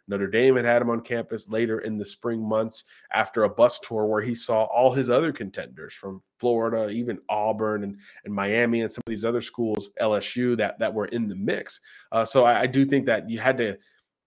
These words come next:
try to play the logistical game there as well. You got one of the later official visits, and then you ended up getting a return trip, which, which was really the moment that was set,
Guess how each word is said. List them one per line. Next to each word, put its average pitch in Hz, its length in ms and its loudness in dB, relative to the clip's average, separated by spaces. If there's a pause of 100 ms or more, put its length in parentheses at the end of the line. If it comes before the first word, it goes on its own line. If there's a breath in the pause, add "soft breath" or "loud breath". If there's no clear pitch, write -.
(120)
try 143 380 2
to 151 80 4
play 147 240 4
the 135 120 2
logistical 117 640 -2
game 110 280 -4
there 104 220 2
as 101 160 -2
well. 110 160 2
You 98 160 -4
got 110 220 0
one 117 160 0
of 110 80 -2
the 98 120 -4
later 123 380 2
official 110 360 -6
visits, 165 420 0 (340 soft breath)
and 120 120 -2
then 117 100 0
you 117 120 0
ended 110 180 -4
up 104 140 -8
getting 107 260 -2
a 104 80 -2
return 104 560 -6
trip, - 320 -2
which, 113 140 -8 (100)
which 135 200 0
was 139 120 -2
really 160 500 4 (300 soft breath)
the 131 120 2
moment 170 360 4
that 170 180 2
was - 200 -6
set, 85 240 -6